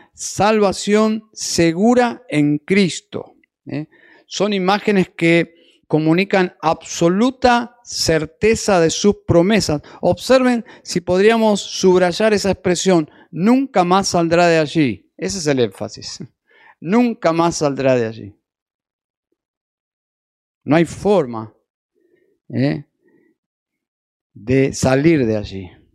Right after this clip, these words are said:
¿Y quién va a querer salir de allí? Todo lo contrario al infierno, ¿no?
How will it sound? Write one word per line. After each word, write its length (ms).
¿Y 140
quién 220
va 100
a 80
querer 260
salir 300
de 100
allí? 320
Todo 180
lo 100
contrario 480
al 80
infierno, 500
¿no? 200